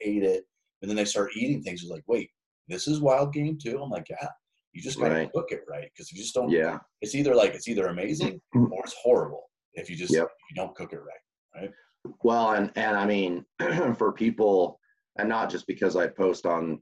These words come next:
Speaker 2: social media, but I mean, anytime someone comes to my house, they expect it to be, <clears throat> you know, elk or bison or moose or whatever, you know, whatever. They expect that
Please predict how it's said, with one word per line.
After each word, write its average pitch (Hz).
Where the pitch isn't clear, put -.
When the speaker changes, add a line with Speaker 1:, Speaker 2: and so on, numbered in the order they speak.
Speaker 2:
social 92
media, 85
but 78
I 87
mean, 82
anytime 92
someone 87
comes 85
to 82
my 82
house, 80
they 82
expect 87
it 80
to 80
be, 80
<clears throat> -
you 185
know, 85
elk 107
or 85
bison 104
or 85
moose 113
or 90
whatever, 107
you 101
know, 101
whatever. 113
They 117
expect -
that 90